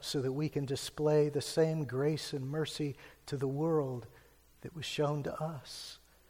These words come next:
When did Christ love us? After we loved him? No, it was before. Christ loved us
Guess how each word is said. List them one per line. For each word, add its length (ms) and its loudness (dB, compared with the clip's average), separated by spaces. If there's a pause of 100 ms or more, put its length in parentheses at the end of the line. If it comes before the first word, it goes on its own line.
(680)
When 320 6
did 320 6
Christ 500 4
love 260 4
us? 440 -12 (200)
After 440 6
we 140 4
loved 320 4
him? 320 0 (880)
No, 380 -2 (320)
it 140 -2
was 160 -4
before. 800 -6 (720)
Christ 480 4
loved 300 2
us 400 0